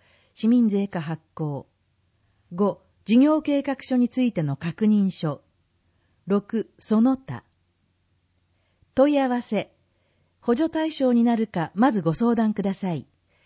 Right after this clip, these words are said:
商業労政課。電話五二五の三七二零。一、事業計画書と、五、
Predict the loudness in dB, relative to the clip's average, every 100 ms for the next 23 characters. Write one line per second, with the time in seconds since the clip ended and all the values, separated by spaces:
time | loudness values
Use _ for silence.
0 | _ _ -6 2 2 4 2 2 2 0
1 | -2 -4 -4 -6 -10 _ _ _ _ -6
2 | -2 0 0 -4 -6 -2 2 4 2 2
3 | 2 2 2 2 0 -2 -4 -2 -2 0
4 | 0 0 0 -2 -4 -6 -12 _ _ _
5 | _ _ _ _ _ _ _ _ _ -8
6 | -8 -6 -10 -12 _ 4 6 6 2 0
7 | 0 -4 -8 -8 -6 -4 -4 -6 _ _
8 | 0 0